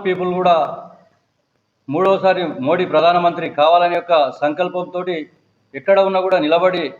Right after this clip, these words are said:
ఈ యాత్ర కొరకు వెయిట్ చేయడం, అన్ని ప్లేస్లలో కూడా వేలాది మందిగా తరలివచ్చి యువత కూడా ఈ యొక్క కార్యక్రమాల్లో నిన్న మిడ్జిల్, అదేవిధంగా రాజాపూర్లో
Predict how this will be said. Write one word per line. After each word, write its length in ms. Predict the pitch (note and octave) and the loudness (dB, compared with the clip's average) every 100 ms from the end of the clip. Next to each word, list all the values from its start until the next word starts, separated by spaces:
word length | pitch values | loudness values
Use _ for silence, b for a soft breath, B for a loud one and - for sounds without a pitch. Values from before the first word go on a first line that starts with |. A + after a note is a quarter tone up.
| C#3+ | -4
ఈ 80 | |
యాత్ర 240 | C#3+ D3+ E3 | -2 0 0
కొరకు 260 | D#3+ E3 | -2 -4
వెయిట్ 260 | D3 D3 D#3+ | -2 -2 -2
చేయడం, 260 | E3+ E3 E3 - _ _ _ _ _ _ _ _ _ _ | -2 -2 -2 -6 _ _ _ _ _ _ _ _ _ _
అన్ని 200 | C#3 F#3+ | -6 -4
ప్లేస్లలో 480 | G3+ G3 F#3+ F#3+ F#3 | -2 -4 0 0 0
కూడా 240 | F#3 F#3 D#3+ - - - _ _ _ _ _ _ _ _ _ | 2 2 2 -2 -12 -20 _ _ _ _ _ _ _ _ _
వేలాది 360 | C#3 F#3+ F#3+ F#3+ | 0 4 4 4
మందిగా 340 | F#3 F3+ F3 | 0 0 2
తరలివచ్చి 600 | D#3 D#3 F3 F3+ F3 F3+ F3+ - - _ _ _ _ _ _ _ _ _ _ C3+ | 4 2 2 -4 -4 -4 -6 -8 -18 _ _ _ _ _ _ _ _ _ _ -6
యువత 280 | D#3+ F#3+ G3+ G3 | -2 0 2 2
కూడా 180 | G3+ E3+ C#3 - - - _ _ _ _ | 4 4 0 -6 -14 -20 _ _ _ _
ఈ 80 | D#3+ | -4
యొక్క 200 | F#3+ F#3+ F3 B2+ - - | -4 2 2 2 -4 -4
కార్యక్రమాల్లో 560 | D#3 F3 E3+ F3 E3+ D3 A#2 - | 0 0 0 0 2 0 -2 -6
నిన్న 200 | D3+ F3 E3 A2+ - - _ _ | -2 2 2 0 -10 -20 _ _
మిడ్జిల్, 400 | C#3 D#3 D#3 F#3 F3 - _ _ _ _ _ _ - | -8 -6 -2 -4 -4 -12 _ _ _ _ _ _ -8
అదేవిధంగా 520 | D3 F#3 F#3 F3+ F3+ D#3+ - - - | -4 -2 -2 2 2 2 0 -10 0
రాజాపూర్లో 600 | C#3+ E3 F3+ F3 F3 F3+ | 0 2 0 -2 -4 -2